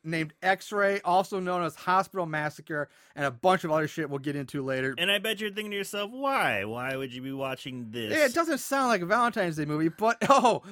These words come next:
Speaker 1: it surprisingly is. Uh,
Speaker 2: <laughs>
Speaker 1: this
Speaker 2: Sort
Speaker 1: movie, <laughs>
Speaker 2: of.
Speaker 1: sort of. Uh, it was released, uh, in April of nineteen eighty-two, uh, written by Mark Behm, with, uh, credit for the story going to
Speaker 2: Mark what?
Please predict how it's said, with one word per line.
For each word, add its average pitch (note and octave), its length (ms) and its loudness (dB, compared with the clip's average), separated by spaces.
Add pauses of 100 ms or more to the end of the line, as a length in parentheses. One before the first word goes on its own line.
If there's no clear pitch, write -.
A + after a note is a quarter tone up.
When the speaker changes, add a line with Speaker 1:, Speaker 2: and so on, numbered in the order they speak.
(160)
Speaker 1:
it A3+ 120 0
surprisingly F#3+ 800 0
is. F3 320 0 (340)
Uh, E3 300 8 (180)
Speaker 2:
<laughs> - 180 -14
Speaker 1:
this G3+ 300 6
Speaker 2:
Sort A#3 260 4
Speaker 1:
movie, D4 160 4
<laughs> - 20 6
Speaker 2:
of. - 100 0
Speaker 1:
sort A3+ 320 2
of. A#3 540 -2
Uh, F3 280 10 (300)
it G#3+ 140 2
was A#3 200 2
released, G3+ 560 -6 (180)
uh, D#3 360 2
in D#3 180 -6
April F#3+ 380 2
of D3+ 40 0
nineteen F#3 380 -2
eighty-two, F3 640 0 (540)
uh, D#3 260 2
written G3 320 -4
by E3+ 220 4
Mark E3 420 2 (100)
Behm, F3+ 460 2 (320)
with, D#3 300 2
uh, C#3 160 2
credit F3 340 2
for E3+ 120 -6
the C3 60 -10
story D#3+ 360 0
going D3 260 -2
to - 80 -10
Speaker 2:
Mark C3+ 260 4
what? B2+ 280 2